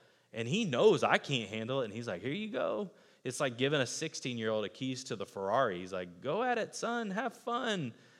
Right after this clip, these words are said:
And it's like, that's not coming back in one piece. I didn't even teach him how to drive a stick. And yeah, it's, it's, it's, it's a wreck. So when you wait, are you waiting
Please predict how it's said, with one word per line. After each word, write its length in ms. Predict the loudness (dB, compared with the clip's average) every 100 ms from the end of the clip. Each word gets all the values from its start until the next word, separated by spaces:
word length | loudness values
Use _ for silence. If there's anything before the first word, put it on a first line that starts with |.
| _
And 100 | -6
it's 120 | -4 -2
like, 220 | -4 0
that's 320 | 2 2 0
not 220 | -4 -6
coming 280 | -8 -8 -4
back 240 | -4 -6
in 80 | -8
one 200 | -8 -8
piece. 480 | -8 -8 -6 -8 -12 -18 -20 -20 -20 -20 -16 -8
I 40 |
didn't 120 | -4
even 180 | -2 -2
teach 280 | -4 -6 -6
him 60 | -2
how 100 | -2
to 100 | 0
drive 380 | 2 4 4
a 60 | 2
stick. 480 | -4 0 0 0 -6
And 480 | -8 -10 -12 -12 -4
yeah, 240 | 0 0
it's, 260 | 0 -4 -8
it's, 280 | -10 -12 -16 -18
it's, 320 | -16 -12 -12 -10
it's 200 | -8 -6
a 40 |
wreck. 280 | -6 -8 -10 -18 _ _ _ _ _ _ _ _
So 200 | -4 -2
when 460 | -2 -2 0 0
you 160 | 0 0
wait, 400 | 2 2 0 -2
are 120 | -4
you 240 | -4 -2 -4
waiting 640 | -2 0 0 -2 -6 -6